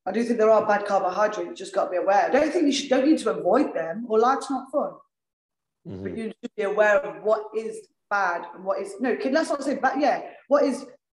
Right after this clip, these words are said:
Speaker 1: not as good and what is better. But
Speaker 2: Okay.
Speaker 1: yeah, bad, good.
Speaker 2: <laughs> So, so what would you sort of label those, those sort of foods? What, what, um, foods could you give some examples of some?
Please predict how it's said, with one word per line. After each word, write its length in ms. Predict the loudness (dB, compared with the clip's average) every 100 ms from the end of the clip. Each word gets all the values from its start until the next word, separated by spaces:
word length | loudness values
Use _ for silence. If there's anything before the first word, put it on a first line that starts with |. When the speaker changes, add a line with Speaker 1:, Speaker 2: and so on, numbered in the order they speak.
| _ _ -12
Speaker 1:
not 400 | -6 -2 -2 0
as 180 | -2 0
good 240 | 2 2
and 100 | 2
what 80 | -8
is 80 | -8
better. 400 | -10 -10 -14 -18 -20 _ _ _ _ -16
But 80 | -10
Speaker 2:
Okay. 100 | -2
Speaker 1:
yeah, 140 | 0
bad, 260 | 2 0 -2
good. 80 | -12
Speaker 2:
<laughs> 40 | _ _ _ _ _ _ _
So, 120 | -12 -10 -6 -6 _ _
so 140 | -2
what 120 | 2 2
would 120 | 2
you 60 |
sort 200 | 0 0 0
of 40 |
label 320 | 0 -2 -4
those, 360 | -2 -2 -4 -10
those 240 | -6 -6 -6
sort 140 | -12 -14
of 60 |
foods? 260 | -8 -8 -8
What, 240 | -6 -4
what, 220 | 0 -2 -2
um, 320 | -8 -6 -6 -8
foods 260 | -2 -2 -2
could 160 | -8
you 40 | -6
give 140 | -6 -8
some 120 | -10
examples 640 | -6 -6 -6 -10 -10 -8
of 160 | -10 -10
some? 200 | -12